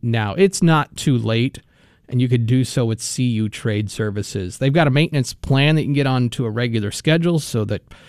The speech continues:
you can always get your furnace or your, uh, A C checked out ahead of time and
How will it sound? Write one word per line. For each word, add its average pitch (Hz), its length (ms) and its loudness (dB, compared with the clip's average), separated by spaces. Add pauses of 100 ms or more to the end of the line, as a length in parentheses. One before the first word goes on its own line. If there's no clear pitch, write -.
(240)
you - 80 -4
can 110 100 2
always 131 220 4
get 139 160 2
your 117 100 -2
furnace 123 500 0
or 139 420 4
your, 113 580 0
uh, 107 240 -2 (360)
A 139 160 4
C 151 360 2 (100)
checked 143 300 0
out 127 160 2
ahead 165 200 2
of 156 120 0
time 143 400 2
and 110 120 0